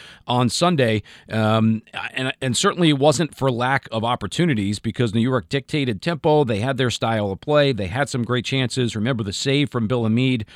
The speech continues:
on the little flick from Christian Cáceres. Um, but that would probably be the one negative, right, Steve? That i-, i-,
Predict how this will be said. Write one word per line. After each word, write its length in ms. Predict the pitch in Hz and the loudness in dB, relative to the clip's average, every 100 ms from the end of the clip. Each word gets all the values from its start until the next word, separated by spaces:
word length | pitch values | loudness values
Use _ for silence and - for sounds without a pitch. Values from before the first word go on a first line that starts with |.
| - - - | -20 -16 -4
on 140 | 123 | 0
the 100 | 120 | 0
little 240 | 117 117 | 0 0
flick 360 | 107 - 139 - | -2 -2 -2 -2
from 180 | - 110 | -2 -2
Christian 380 | - 123 117 101 | -2 -2 -2 -2
Cáceres. 580 | 139 139 139 131 117 - - - - | -2 -2 0 0 0 -4 -12 -16 -4
Um, 420 | 110 107 107 107 - | -2 0 0 -2 4
but 280 | 175 147 _ | 4 4 _
that 260 | 104 151 170 | -4 -2 2
would 160 | 175 | 2
probably 280 | - 175 175 | 2 2 2
be 120 | 147 | 2
the 100 | 156 | 2
one 280 | 156 156 156 | 4 4 4
negative, 500 | 143 139 107 92 82 | 2 0 -2 -4 -2
right, 180 | 113 139 | -2 -2
Steve? 280 | - 151 156 | -2 -2 -2
That 160 | 123 117 - | -2 -4 -6
i-, 40 | |
i-, 80 | 127 | -10